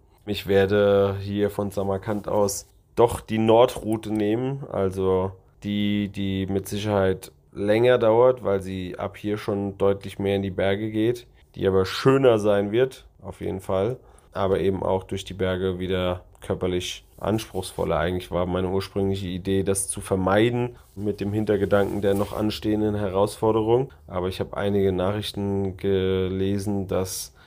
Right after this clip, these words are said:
die südliche Route für die Einreise nach Tadschikistan so, ja, nicht nur bescheiden, sondern sogar beschissen sein soll von den Straßenverhältnissen her, dass davon abgeraten wird, da lang zu fahren. Also ist es wohl doch ratsamer, eben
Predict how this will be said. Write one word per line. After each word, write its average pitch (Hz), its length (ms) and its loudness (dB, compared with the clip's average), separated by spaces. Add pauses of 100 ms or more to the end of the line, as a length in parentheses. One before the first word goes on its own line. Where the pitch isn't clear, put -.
die 90 420 -4
südliche 107 720 0
Route 98 420 -2
für 92 160 -6
die 85 100 -4
Einreise 95 540 0
nach 92 160 -4
Tadschikistan 92 840 -4 (380)
so, 131 800 0 (100)
ja, 95 340 -2
nicht 104 240 -4
nur 107 160 0
bescheiden, 107 480 0
sondern 101 300 2
sogar 98 220 2
beschissen 104 640 -2
sein 90 300 -2
soll 92 280 -2 (240)
von 98 180 -6
den 95 120 0
Straßenverhältnissen 98 960 -2
her, 98 300 0 (200)
dass - 500 -4
davon 90 300 -2
abgeraten 92 720 -2
wird, 90 220 -4
da 90 60 0
lang 90 280 -2
zu 95 120 -12
fahren. 82 420 -4 (280)
Also 87 380 -2
ist 90 160 -4
es - 220 -12
wohl 90 140 -2
doch 92 240 -4
ratsamer, 85 640 -2
eben 85 560 -4